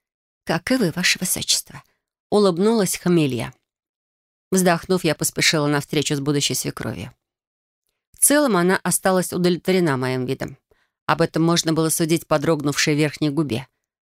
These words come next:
Более она ничего не сказала, и мы спустились вниз, чтобы сесть в карету.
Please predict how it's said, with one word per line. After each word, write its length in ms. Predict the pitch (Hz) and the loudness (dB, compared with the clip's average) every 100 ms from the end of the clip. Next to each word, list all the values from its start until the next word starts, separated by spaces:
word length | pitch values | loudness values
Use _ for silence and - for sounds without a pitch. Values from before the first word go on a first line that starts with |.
| - | -2
Более 340 | 170 226 240 - | 2 2 2 0
она 240 | 160 170 | 0 2
ничего 380 | 208 180 151 135 | 2 0 0 -2
не 100 | 135 | -2
сказала, 580 | - 143 135 135 139 135 _ _ _ _ - | -2 -4 -2 -4 -6 -10 _ _ _ _ -4
и 80 | |
мы 240 | 147 185 240 | 0 2 0
спустились 580 | - 160 - 151 147 147 | -2 -4 -2 -2 -2 0
вниз, 380 | 139 135 - - _ _ - | 0 -2 -6 -12 _ _ -8
чтобы 320 | - 147 147 | -4 -2 -2
сесть 300 | - 151 - | -2 -2 -4
в 40 | |
карету. 480 | - 151 135 - 139 | -4 -4 -4 -10 -18